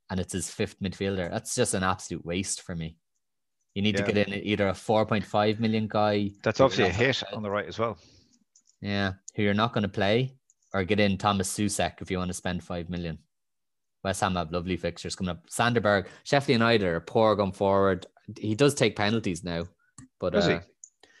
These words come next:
Speaker 1: he
Speaker 2: Didn't
Speaker 1: took
Speaker 2: know that.
Speaker 1: and scored, I think, their last one. Lundstrom missed one, and then I think Berg took one after that.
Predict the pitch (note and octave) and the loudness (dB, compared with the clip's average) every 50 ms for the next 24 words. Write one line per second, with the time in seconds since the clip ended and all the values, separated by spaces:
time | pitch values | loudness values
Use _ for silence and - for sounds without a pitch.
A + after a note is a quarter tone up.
0 | _ _ - B2 A#2+ - C#3+ D#3+ D#2+ D#2+ D#2+ E2+ - - - _ _ - A#2 A2 | _ _ -6 -4 0 4 4 4 2 0 -4 -6 -6 -10 -16 _ _ -4 -4 -4
1 | G#2+ - - - A2+ A2 A2 A2 A2 G2+ F#2+ F2 - G#2 G2 F#2 - G#2 F#2+ F#2+ | -4 -4 -4 0 2 4 6 6 6 4 2 0 -2 -2 -4 -4 -2 -2 -2 0
2 | F#2 F#2+ G#2 G#2+ - - B2 B2 A#2 A2 A2 A#2+ B2 B2+ - - - A#2 A2 G#2+ | 0 0 0 -2 -2 -2 -4 -4 -2 0 2 2 2 2 0 0 -2 -2 0 0
3 | G#2+ A2 A2 - - B2 A#2+ B2 B2 A2+ G2 G2 F#2+ F#2 F#2+ G2+ F#2 F#2+ - G#2 | 0 -2 -2 -2 0 0 0 2 2 0 0 0 0 -2 -2 -4 -6 -6 -6 -6
4 | F#2+ - _ - G2 G2+ G#2 G2 G2+ - - G2+ - G#2+ G2+ G2 G2+ G#2+ G#2+ - | -8 -6 _ -2 0 2 0 0 -2 -4 -10 -8 -6 -6 -4 -4 -4 -6 -6 -6
5 | B2 A#2 B2+ - - | -6 -6 -6 -6 -8